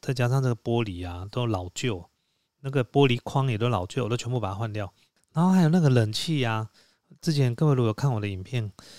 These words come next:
那时候呢，刚来的时候，那两台冷气是可以运转的，可是也很吵。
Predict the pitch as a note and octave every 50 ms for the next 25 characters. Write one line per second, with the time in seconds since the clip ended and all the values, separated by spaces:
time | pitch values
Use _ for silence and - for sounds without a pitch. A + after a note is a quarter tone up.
0 | - - _ _ D#3 E3 D#3 B2+ C3 C#3 C#3 C#3 C3 A#2 A2 - - B2+ B2+ B2
1 | G#2+ F#2+ F#2+ F#2+ A2 A#2 A2+ A2 G#2 G2+ A#2 B2+ C3 B2 A#2 G2 F2 E2+ E2 F#2
2 | F#2 F2+ F2+ F2 F2+ - - A2+ G#2 A2+ - - - G2 F2+ G#2 A2+ A2 G#2 -
3 | G2 F2+ F#2 F#2 - - A2 G#2+ B2+ A#2+ A2+ G#2+ F#2 D#2+ D#2+ F#2+ F#2+ G#2 A#2+ -
4 | - F#2+ - -